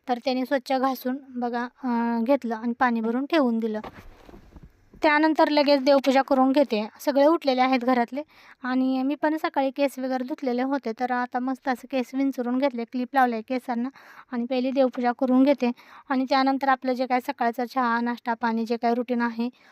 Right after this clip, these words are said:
ते, अं, करून घ्यायचं. तर, अं, मी तुळशीची पूजा करून घेतल्यानंतर ना ताईंनो, मुलांसाठी उपीटचा नाश्ता बनवून दिला. मुलं आरामशीर नाश्ता करत होते आणि इकडे मग मी देवपूजेला सुरुवात केलेली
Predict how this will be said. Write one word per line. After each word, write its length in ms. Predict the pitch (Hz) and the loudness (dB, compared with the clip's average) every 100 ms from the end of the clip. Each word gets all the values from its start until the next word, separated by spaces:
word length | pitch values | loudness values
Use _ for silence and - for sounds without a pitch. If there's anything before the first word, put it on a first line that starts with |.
| - - | -18 0
ते, 140 | 285 285 | 2 2
अं, 760 | - 254 247 240 233 233 233 226 | 0 0 0 0 -2 -2 -4 -2
करून 240 | 277 240 233 | 0 2 2
घ्यायचं. 320 | 247 214 226 - _ _ 285 | 0 -2 -6 -14 _ _ 0
तर, 100 | 277 | 4
अं, 220 | 277 277 | 4 4
मी 80 | 294 | 2
तुळशीची 380 | 339 330 302 302 | 0 0 -2 0
पूजा 240 | 320 294 | 2 0
करून 260 | 269 294 285 | 2 4 4
घेतल्यानंतर 500 | 302 269 262 262 240 | 4 4 4 2 -2
ना 120 | 233 247 | -2 0
ताईंनो, 280 | 240 233 269 _ - - | 0 0 -4 _ -20 -6
मुलांसाठी 520 | 285 285 254 269 262 | 0 2 2 0 -2
उपीटचा 460 | 262 285 294 247 262 | -4 -2 -2 -2 0
नाश्ता 300 | 254 262 254 | 0 2 2
बनवून 280 | 262 262 262 | 4 2 2
दिला. 240 | 269 233 226 - | 0 -2 -4 -6
मुलं 260 | 247 254 | -2 0
आरामशीर 420 | 247 247 247 - 240 | 2 2 0 -2 -2
नाश्ता 260 | 254 - 247 | -4 -4 -6
करत 160 | 262 262 269 | -2 0 0
होते 220 | 254 233 _ - - - | -2 -4 _ -20 -18 -10
आणि 220 | 233 247 | -6 -4
इकडे 220 | 240 247 | -2 -2
मग 200 | 240 240 | 0 -2
मी 220 | 240 247 254 269 | -2 -4 -6 0
देवपूजेला 600 | 247 240 240 220 233 277 | 2 2 2 -2 -2 -4
सुरुवात 400 | - - 247 226 254 | -6 0 0 0 -2
केलेली 280 | 226 220 | -4 -4